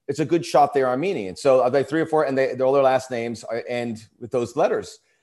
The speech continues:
Uh, and it's very, it, it says a lot about the community that that's so powerful that you, you can identify with a name place. I don't wanna get off topic, but I, I, I've seen the photos and, and, and even with, it, with, and the tweets. And with you, I, I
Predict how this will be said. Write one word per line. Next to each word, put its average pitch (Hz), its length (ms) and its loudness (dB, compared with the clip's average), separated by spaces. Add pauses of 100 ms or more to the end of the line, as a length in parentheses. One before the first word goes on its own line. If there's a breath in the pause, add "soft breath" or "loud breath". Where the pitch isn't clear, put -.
(220)
Uh, 101 300 0
and 117 100 -4
it's 113 200 -8
very, 165 180 2
it, 135 380 0
it 139 80 -2
says 208 200 2
a 165 120 4
lot 160 100 6
about 139 160 2
the 139 120 -2
community 147 280 -2
that 101 140 -10
that's - 300 -8
so 143 140 2
powerful 139 420 -4
that 113 200 -4
you, 113 260 -6
you 131 160 -4
can 127 220 -6 (140)
identify 127 680 -2
with 104 100 -6
a 101 40 -8 (200)
name 92 260 -8 (560)
place. 127 240 2
I 131 60 4
don't 170 120 4
wanna 160 200 2
get 127 60 6
off 120 200 4
topic, 139 380 2 (140)
but 123 200 2
I, 135 120 2
I, 123 240 2
I've 127 120 2
seen 160 400 -4 (560)
the - 80 -8
photos 147 360 4
and, 135 160 0
and, 139 200 -6
and 147 100 -2
even 226 220 -2
with, 175 200 -2
it, 139 180 -14
with, 135 180 -10 (300)
and 120 260 -10 (200)
the 120 100 -6
tweets. 160 560 -2 (100)
And 131 140 -6
with 135 180 -8
you, 240 180 -4
I, 160 140 0
I 139 80 0